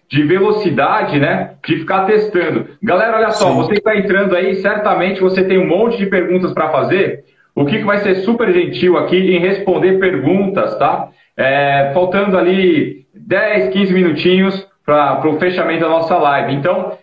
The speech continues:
Speaker 1: vai mandando a sua pergunta aqui, que eu vou ler aqui, vou selecionar algumas pra fazer pro Kiko, tá certo? Kiko, manda ver, cara. E esse teste, ó, você já falou um ponto aqui super interessante, de ter o teste A B muito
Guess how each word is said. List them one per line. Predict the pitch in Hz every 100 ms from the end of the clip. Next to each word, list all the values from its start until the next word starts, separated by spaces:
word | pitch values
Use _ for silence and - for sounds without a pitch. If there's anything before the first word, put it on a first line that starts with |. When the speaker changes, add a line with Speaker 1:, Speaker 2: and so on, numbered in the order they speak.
| _
Speaker 1:
vai | - 220
mandando | 254 240 240
a |
sua | 233 226
pergunta | 226 180 208 202 185
aqui, | - 190 240 233 - _
que | - 170
eu | 170
vou | 196 196 180 -
ler | 135 151 175 220 214
aqui, | - - 190
vou | 175
selecionar | 180 185 190 170 170
algumas | 175 175 196 196
pra | 185 185
fazer | 170 180
pro | 190 190
Kiko, | 147 131 - - _ _
tá | 123
certo? | 120 202 196 - - - _
Kiko, | 160 226 185 - - - _
manda | 165 202 196
ver, | 180 170
cara. | 165 135 104 95 - - -
E | 214
esse | 208 226
teste, | - 208 226 208 180
ó, | 190 175 -
você | - 196
já | 233
falou | 226 214
um | 202
ponto | 180 196 190
aqui | 165 - 185 233 233 - _ _ _ _ _ _
super | - - 240 294 262 233
interessante, | 233 226 - 170 151 - - - - - _
de | 156 165
ter | 180 226
o | -
teste | 202 202 - 185
A |
B | - 160 190
muito | 185 170 208 226 -